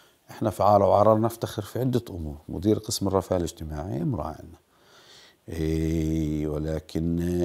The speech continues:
الأهم من ذلك مدير عام المجلس عندنا امرأة.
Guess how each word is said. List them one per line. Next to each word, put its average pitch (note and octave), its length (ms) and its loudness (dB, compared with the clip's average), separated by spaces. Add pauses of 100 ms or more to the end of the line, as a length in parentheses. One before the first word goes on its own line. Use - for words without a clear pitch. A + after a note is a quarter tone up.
(120)
الأهم E2+ 340 -2
من G2 200 4
ذلك D#2+ 600 -4
مدير F2 560 6
عام C3 340 10
المجلس E2+ 480 -2
عندنا D2 240 -8
امرأة. D2 240 -18